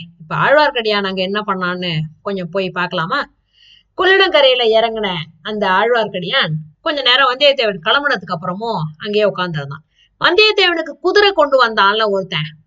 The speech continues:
அவனும் அவன்கிட்ட இப்படி அவன் குதிரையை கொண்டாந்து கொடுத்துட்டு இப்படி வரும்போது, இங்க அதுக்குள்ள ஆழ்வார்க்கடியான் வந்தியத்தேவன் கிளம்பி போற திசையே பார்த்துக்கிட்டே இருக்கான்.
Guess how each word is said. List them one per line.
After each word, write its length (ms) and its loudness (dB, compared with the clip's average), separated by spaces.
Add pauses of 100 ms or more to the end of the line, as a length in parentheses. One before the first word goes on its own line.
(160)
அவனும் 800 2 (160)
அவன்கிட்ட 540 -2
இப்படி 260 -4
அவன் 320 -4
குதிரையை 280 2
கொண்டாந்து 320 -4
கொடுத்துட்டு 440 -2
இப்படி 320 -4
வரும்போது, 520 -2 (580)
இங்க 360 -4
அதுக்குள்ள 300 -20 (360)
ஆழ்வார்க்கடியான் 680 -4
வந்தியத்தேவன் 560 0
கிளம்பி 340 -2
போற 260 2
திசையே 520 -2 (100)
பார்த்துக்கிட்டே 460 -2
இருக்கான். 240 -10